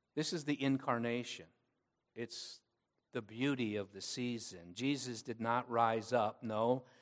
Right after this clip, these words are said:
he did not rise up from the dirt like you and me, but he came down from heaven.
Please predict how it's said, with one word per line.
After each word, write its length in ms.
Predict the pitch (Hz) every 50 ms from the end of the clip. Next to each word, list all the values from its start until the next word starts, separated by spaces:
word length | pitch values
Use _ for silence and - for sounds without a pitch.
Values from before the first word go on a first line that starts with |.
| - _
he 80 | - 123
did 140 | 127 127 127
not 320 | 131 135 139 151 156 151
rise 380 | 151 139 139 139 139 131 123 135
up 260 | 131 131 127 - -
from 240 | - 127 123 127 131
the 100 | 143 139
dirt 440 | 131 - 143 131 127 135 143 143 147
like 280 | 131 131 135 - -
you 220 | 131 123 123 127 135
and 140 | 147 156 143
me, 300 | 127 113 117 143 165 - _ _ _ _ _ _ _ _ _ _ _ _ _ _ _ _ _ _ _ _ _ _ -
but 120 | 147 135
he 140 | 151 180 190
came 320 | - 185 175 165 160 147
down 640 | 135 156 156 156 165 151 135 120 104 95 101 98 101
from 220 | - - 127 117
heaven. 360 | 117 127 131 117 101 92 87